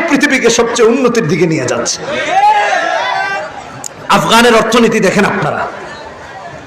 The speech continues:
আফগানের অবস্থা দেখেন আপনারা, আপনারা নিজেরাই বলবেন ওরা কোথায় যাচ্ছে। শুধুমাত্র আল্লাহর দিন,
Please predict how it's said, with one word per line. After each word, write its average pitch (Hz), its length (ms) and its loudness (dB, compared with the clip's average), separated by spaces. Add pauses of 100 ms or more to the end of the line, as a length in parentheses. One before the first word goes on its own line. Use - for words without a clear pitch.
(640)
আফগানের 220 440 4
অবস্থা 240 360 4
দেখেন 233 280 2
আপনারা, 160 340 -2 (640)
আপনারা 196 340 2
নিজেরাই 240 400 6
বলবেন 202 400 4
ওরা 185 140 4
কোথায় 180 320 2
যাচ্ছে। 135 360 -2 (760)
শুধুমাত্র 175 480 0
আল্লাহর 226 560 6
দিন, - 480 2